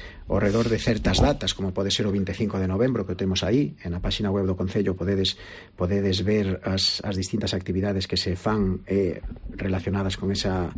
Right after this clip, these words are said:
con ese Día Internacional para a Eliminación de vi-, de Violencia entre as Mulleres. E despois tamén hai un traballo preventivo po colectivo máis cativo, eh, da población, que se fai a través do programa Coeduca.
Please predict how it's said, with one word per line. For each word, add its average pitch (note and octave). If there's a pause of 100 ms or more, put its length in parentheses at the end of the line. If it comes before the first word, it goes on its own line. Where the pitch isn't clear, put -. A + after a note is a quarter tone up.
(260)
con G2+
ese A2+
Día A2
Internacional G2+ (320)
para G2
a G2+
Eliminación F#2+
de F#2
vi-, F#2
de G2
Violencia G2
entre F#2+
as F#2
Mulleres. A#2 (480)
E C3
despois C#3+
tamén C#3+
hai C3+
un C3+
traballo B2
preventivo A2 (320)
po A#2
colectivo G#2+
máis A2+
cativo, G#2 (240)
eh, G#2
da G2
población, G2
que -
se F#2
fai A2+
a A#2+
través A2+
do A#2
programa A2
Coeduca. F#2+